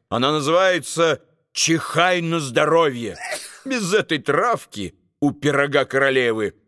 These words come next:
не тот вкус, и твоему господину никогда не придется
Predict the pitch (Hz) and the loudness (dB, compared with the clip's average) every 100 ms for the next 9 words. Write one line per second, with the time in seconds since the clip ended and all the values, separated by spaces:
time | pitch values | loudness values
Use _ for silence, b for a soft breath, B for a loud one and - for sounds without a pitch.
0 | _ _ 78 101 170 196 - 240 165 - | _ _ -8 -2 -2 -2 0 0 -2 -10
1 | - 240 - - - _ _ _ - 113 | -4 -2 -2 -6 -10 _ _ _ -4 -2
2 | 120 143 151 151 135 - 160 196 196 151 | 0 0 0 -2 -4 0 0 0 0 0
3 | 165 220 - 196 151 117 135 135 135 135 | -2 -4 -2 -2 -2 0 2 4 2 0
4 | 131 123 131 131 123 - 131 127 | -2 -2 0 2 0 0 -2 -2